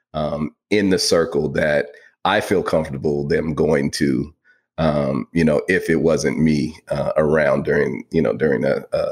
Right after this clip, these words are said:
a situation or if they had questions about certain things. And I know they will tell them the right, the right way to go. And they would also circle back to me and make sure that what they told them was,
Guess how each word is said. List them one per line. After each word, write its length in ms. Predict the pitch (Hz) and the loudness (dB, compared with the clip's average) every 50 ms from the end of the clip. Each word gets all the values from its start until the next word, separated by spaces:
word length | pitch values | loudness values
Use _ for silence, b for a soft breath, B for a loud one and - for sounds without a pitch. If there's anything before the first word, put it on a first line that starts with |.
| - | -4
a 40 | - | -2
situation 640 | - - - - - 73 71 - 69 - - 76 78 | -2 -2 -2 -2 -2 0 2 2 2 2 0 0 0
or 220 | 71 71 69 69 | 2 2 0 0
if 180 | 76 80 - - | 0 -2 -2 -2
they 100 | - - | -2 0
had 240 | - 69 73 - | 0 0 -2 -2
questions 460 | - - - 69 - - 69 67 - - | -2 -2 -2 -2 -2 -2 -6 -6 -8 -4
about 200 | - 69 62 - | -2 -2 0 0
certain 280 | - 76 76 58 - | 0 -2 -2 -2 -2
things. 300 | - 82 78 73 71 - B B B B B B | -2 -2 -2 -2 -4 -10 B B B B B B
And 120 | 87 87 | 0 2
I 60 | 85 | 2
know 160 | 87 87 85 82 | 2 2 2 2
they 120 | 80 78 | 2 2
will 140 | 76 73 71 | 0 0 -2
tell 220 | - 82 76 76 | 0 0 0 0
them 220 | 73 76 71 76 69 | 0 -2 -4 -4 -4
the 100 | 71 73 | -4 -2
right, 260 | 73 73 73 71 - _ _ _ _ - | -2 0 0 -2 -2 _ _ _ _ -8
the 100 | 78 73 | -4 -2
right 260 | 76 76 73 64 64 | 0 0 0 0 2
way 140 | 76 78 71 | 2 0 0
to 100 | 76 73 | 0 -2
go. 400 | 69 76 71 67 69 69 - _ b b b b b b b - | -2 -2 0 0 -2 -4 -6 _ b b b b b b b 0
And 260 | - 107 101 95 92 | 0 2 2 2 2
they 80 | 87 | 2
would 160 | 87 85 85 82 | 2 2 2 2
also 320 | 80 76 73 - 71 71 | 2 0 0 0 -2 -2
circle 300 | - - 71 69 - 73 | 0 0 0 0 0 -2
back 240 | 71 - 67 - - | -2 0 0 0 -2
to 80 | - 76 | -2 -2
me 200 | 73 76 76 76 | 0 0 0 0
and 120 | 65 62 | -2 -2
make 160 | 62 67 67 | -2 -4 -6
sure 160 | - - - 76 | -6 -6 -4 -4
that 220 | 76 62 - - _ - | -2 -4 -6 -6 _ -10
what 200 | 76 78 76 - | -8 -8 -6 -4
they 120 | - 64 | -6 -6
told 320 | - - - 95 87 80 - | -4 0 2 2 2 2 0
them 180 | 80 71 69 | -4 -6 -6
was, 260 | 69 53 82 90 - | -4 -4 -2 -2 -2